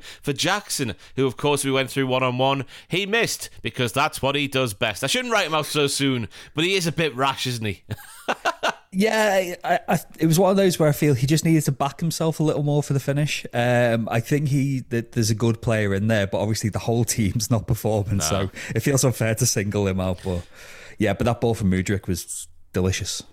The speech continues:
Speaker 1: Yeah, it was delicious. Ooh, as was the sa-, the saves from Sanchez I mentioned earlier. There, Zaniolo and Digne with the volleys. He tips them over the Demba Ba to Sanchez.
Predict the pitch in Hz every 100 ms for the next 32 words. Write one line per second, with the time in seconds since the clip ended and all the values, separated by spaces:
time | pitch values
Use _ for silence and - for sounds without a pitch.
0 | - 120 101 120 - 90 131 - 101 110
1 | 156 101 95 143 135 135 123 131 127 120
2 | 139 131 - 107 127 135 139 120 117 117
3 | 113 107 127 131 127 113 110 117 123 135
4 | 131 127 120 107 151 151 143 123 113 151
5 | 156 147 - - - 143 143 156 - 139
6 | 143 139 131 120 139 131 120 143 147 135
7 | - 151 151 - 156 147